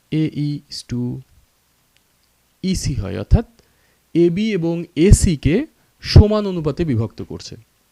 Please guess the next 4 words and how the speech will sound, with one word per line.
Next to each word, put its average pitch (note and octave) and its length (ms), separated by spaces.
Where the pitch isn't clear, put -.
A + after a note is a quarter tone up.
সুতরাং E3+ 340
আমরা A#2+ 320
দেখলাম B2+ 300
যে A2+ 240